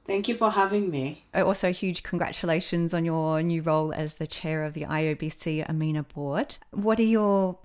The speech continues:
Speaker 2: thoughts and your focuses for the year to come?
Speaker 1: So, thank you very much for that question. And it is definitely an honor to be, um, chair of I A B C amena region, and I'm really excited to work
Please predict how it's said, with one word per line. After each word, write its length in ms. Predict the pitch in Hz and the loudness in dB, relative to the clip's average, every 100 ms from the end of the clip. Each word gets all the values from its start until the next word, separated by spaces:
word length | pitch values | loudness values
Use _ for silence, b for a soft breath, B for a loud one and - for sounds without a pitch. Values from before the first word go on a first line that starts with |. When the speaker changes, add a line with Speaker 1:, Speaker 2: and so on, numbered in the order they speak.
| - | -4
Speaker 2:
thoughts 380 | - 233 - 196 | 2 2 2 2
and 100 | 185 | 4
your 140 | 180 | 4
focuses 640 | 180 185 185 196 180 165 - | 4 2 2 0 0 -2 -2
for 140 | 170 | 0
the 100 | 165 | 0
year 540 | 160 160 165 160 160 165 | 2 2 4 4 2 -2
to 140 | - 185 | -4 -4
come? 520 | - 165 156 147 196 _ - | -2 -2 0 -2 -4 _ -10
Speaker 1:
So, 680 | - 226 214 208 208 202 196 - | 0 4 8 8 8 6 2 -2
thank 260 | 214 202 | 0 0
you 80 | 214 | 4
very 220 | 185 160 | 4 4
much 320 | 160 151 156 - | 4 0 0 -2
for 80 | |
that 240 | 151 123 - | 0 -2 0
question. 560 | 370 - - 214 330 B B B - | -2 -2 0 2 2 B B B -2
And 680 | 170 170 170 165 170 170 - | 4 6 4 2 0 -2 -4
it 180 | 170 - | -4 0
is 240 | 175 165 156 | 0 -2 -8
definitely 600 | 151 151 - 151 147 143 | -4 -4 -2 -4 0 0
an 120 | 139 | 2
honor 340 | 127 139 131 | 2 2 0
to 200 | 131 - | -2 -8
be, 540 | 143 135 135 131 123 - - | -2 0 2 0 -2 -6 -4
um, 240 | 135 131 | -2 -2
chair 320 | 127 147 135 | -2 -2 0
of 120 | 135 139 | 0 -2
I 140 | 135 | -2
A 180 | 135 139 | 0 -2
B 160 | 139 147 | -4 -8
C 360 | - 143 147 | -6 -4 -2
amena 320 | 151 147 147 147 | 0 0 0 -2
region, 300 | 139 143 143 | -2 -2 0
and 140 | 143 | 0
I'm 160 | 147 151 | 0 0
really 320 | 160 160 147 | -2 0 -2
excited 640 | 131 - 135 135 139 135 | -2 -2 -2 -2 -4 -6
to 220 | 123 - 151 | -6 -6 -2
work 400 | 139 135 135 | 0 0 -4